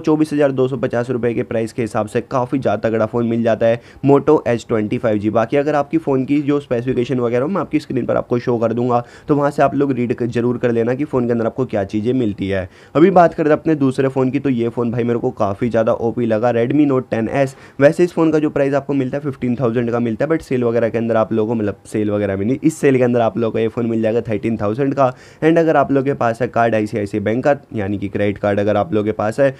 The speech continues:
तो इधर आप लोगों को एक हज़ार का ऑफ मिल जाएगा। And ये फ़ोन आपको मिल जाएगा बारह हज़ार का। अभी बात करते हैं एक तगड़े और फ़ोन की, यानी कि Poco एम फ़ोर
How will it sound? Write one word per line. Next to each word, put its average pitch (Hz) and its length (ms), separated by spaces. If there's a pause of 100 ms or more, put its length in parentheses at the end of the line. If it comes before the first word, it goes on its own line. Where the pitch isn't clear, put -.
(160)
तो 160 80
इधर 160 140
आप 151 160
लोगों 143 200
को - 80
एक 127 200
हज़ार 117 180
का 113 100
ऑफ 117 120
मिल 117 160
जाएगा। 117 240
And 117 180
ये 123 120
फ़ोन 131 180
आपको 123 200
मिल 117 160
जाएगा 107 240
बारह 98 260
हज़ार 104 280
का। 90 260 (280)
अभी 160 160
बात 151 260
करते 143 220
हैं - 100
एक 127 220
तगड़े 127 260
और 120 220
फ़ोन 123 200
की, 127 60
यानी 127 180
कि 143 100
Poco 120 380 (160)
एम 110 180
फ़ोर 110 260